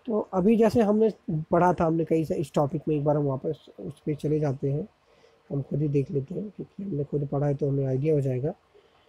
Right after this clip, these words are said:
वनस्पतियाँ इस प्रकार carbon dioxide, भस्म और गैस को ग्रहण करती हैं। यहाँ पे, अ, देख लीजिए दूसरे और, ये रहा, दूसरी और सभी प्रकार की वनस्पतियाँ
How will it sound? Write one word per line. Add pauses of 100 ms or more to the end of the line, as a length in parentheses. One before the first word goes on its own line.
(920)
वनस्पतियाँ
इस
प्रकार
carbon
dioxide,
भस्म
और
गैस
को
ग्रहण
करती
हैं। (760)
यहाँ
पे,
अ,
देख
लीजिए (3250)
दूसरे
और,
ये
रहा,
दूसरी
और
सभी
प्रकार
की
वनस्पतियाँ